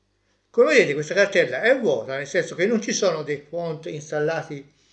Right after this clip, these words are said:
eh, appositamente per, per gimp, lo possiamo fare aprendo, eh, un'altra, un'altra finestra di Explorer File, si va su Download, Indie Flower,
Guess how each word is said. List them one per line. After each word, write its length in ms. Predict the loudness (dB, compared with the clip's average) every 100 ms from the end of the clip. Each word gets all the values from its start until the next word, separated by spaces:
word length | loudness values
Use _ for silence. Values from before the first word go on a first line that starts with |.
| _ _ _
eh, 160 | -14 -10
appositamente 880 | -8 -8 -8 -8 -8 -6 -6 -6 -8
per, 240 | -4 -6
per 220 | -2 -4 -4
gimp, 560 | -10 -12 -8 -6 -6 -8 _ _
lo 120 | -8
possiamo 600 | -6 -4 -4 -4 -6 -12 _ _
fare 680 | -2 0 2 2 0 -2 -16 _ _ _ -20 -20 _ _ _
aprendo, 720 | -12 -2 2 2 -2 -8 -10 _ _ _ _ _ _
eh, 400 | -16 -12 -12 -12 -18 -20
un'altra, 440 | -12 -12 -8 -10 -10
un'altra 500 | -10 -12 -10 -10 -10
finestra 380 | -8 -6 -4 -6
di 60 | -10
Explorer 380 | -10 -4 -4 -4
File, 680 | -6 -6 -2 -2 -2 -6 _ -20 _ _ _ _ _
si 180 | -14 -8
va 220 | -8 -10
su 220 | -14 -18
Download, 1080 | -6 -4 -4 -2 0 0 -4 4 4 4 0 _ _ _ _
Indie 360 | -10 -8 -6 -8
Flower, 720 | -4 0 0 0 0 -2 -8